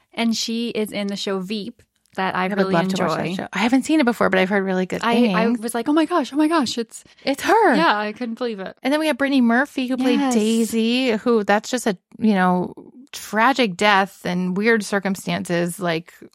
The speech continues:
Speaker 2: on its own.
Speaker 1: Yeah.
Speaker 2: Um, but I loved her, and I loved, like, her roles in
Speaker 1: Mm-hmm.
Speaker 2: the nineties. And then we had Jared Leto. Who knew? Playing Toby.
Speaker 1: Yeah, I was like, "Who?"
Speaker 2: Surprise.
Speaker 1: I, before I looked at the cast list, I was like, "Who is that? Why does he look so familiar?" I couldn't believe it. It's so young.
Speaker 2: I
Speaker 1: I
Speaker 2: know.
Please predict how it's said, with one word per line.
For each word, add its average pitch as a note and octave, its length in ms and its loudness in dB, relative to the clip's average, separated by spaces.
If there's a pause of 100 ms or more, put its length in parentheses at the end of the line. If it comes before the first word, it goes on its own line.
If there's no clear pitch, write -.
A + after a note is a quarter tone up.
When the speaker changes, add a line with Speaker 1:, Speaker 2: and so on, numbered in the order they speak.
(260)
Speaker 2:
on B3 240 2
its F#3+ 160 -2
own. F#3+ 320 -4
Speaker 1:
Yeah. F#3 320 -4 (160)
Speaker 2:
Um, G#3+ 140 2
but A#3 80 0
I D4+ 100 2
loved G#3 540 2
her, F3+ 420 -2 (160)
and G#3 100 2
I G#3 60 0
loved, G3+ 460 0
like, F#3 240 -2 (100)
her G3 140 0
roles F#3+ 580 0
in A3+ 80 0
Speaker 1:
Mm-hmm. G3+ 140 2
Speaker 2:
the G3 80 0
nineties. F#3+ 560 -4 (340)
And - 80 2
then B4+ 80 2
we C5 60 4
had B4+ 100 0
Jared B4+ 240 0
Leto. B4+ 320 2
Who G#4 120 -2
knew? A#4 240 2
Playing F#4 260 -2
Toby. A#4+ 180 2
Speaker 1:
Yeah, C4+ 240 4
I A3+ 120 2
was C#4 120 0
like, C#4+ 140 0
"Who?" C4+ 160 0
Speaker 2:
Surprise. A#4 320 4 (340)
Speaker 1:
I, A#3 180 0
before A#3 280 0
I B3+ 60 4
looked B3+ 180 -4
at A3 60 -8
the A3 60 -4
cast A3 360 -2
list, F#3 400 -2
I F#3+ 400 -2
was F#3+ 240 -4
like, F#3+ 140 -2
"Who D4+ 160 0
is C#4+ 140 0
that? B3+ 200 2
Why G3+ 120 2
does G#3+ 100 -4
he A#3+ 80 -2
look A3+ 120 -4
so A3+ 120 -2
familiar?" A3 380 2
I - 20 -2
couldn't C4 240 2
believe D#4 180 2
it. A#3 140 2
It's - 160 -14
so B3 220 2
young. G#3+ 640 0
Speaker 2:
I E4 120 0
Speaker 1:
I - 60 0
Speaker 2:
know. G3+ 140 4